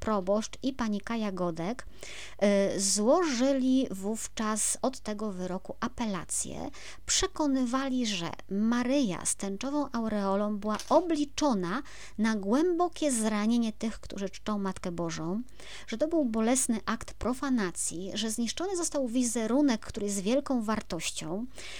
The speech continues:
że klękali przed nim papieże, królowie, prezydenci i że w historii tylko osoby niezrównoważone niszczyły ten wizerunek. Yy, sędzia uznał, że każdy ma prawo manifestować swoje poglądy,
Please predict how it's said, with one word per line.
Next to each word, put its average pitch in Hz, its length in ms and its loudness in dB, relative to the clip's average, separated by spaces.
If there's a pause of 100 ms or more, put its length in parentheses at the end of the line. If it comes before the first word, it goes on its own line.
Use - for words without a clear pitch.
(240)
że 285 180 6
klękali 339 640 2
przed - 240 -2
nim 196 120 0
papieże, 254 520 2
królowie, 233 460 -2
prezydenci 196 760 -2
i 403 140 0
że 330 120 6
w - 40 -10
historii 240 440 0
tylko 247 360 0
osoby 202 380 0
niezrównoważone 214 1040 2 (100)
niszczyły 196 800 0
ten 170 380 -6
wizerunek. 165 760 -6 (1400)
Yy, 196 560 6
sędzia 403 340 6
uznał, 311 360 6
że 262 100 4
każdy 285 340 2
ma 233 100 6
prawo 247 260 2
manifestować 208 640 0
swoje 185 240 -2
poglądy, 180 640 2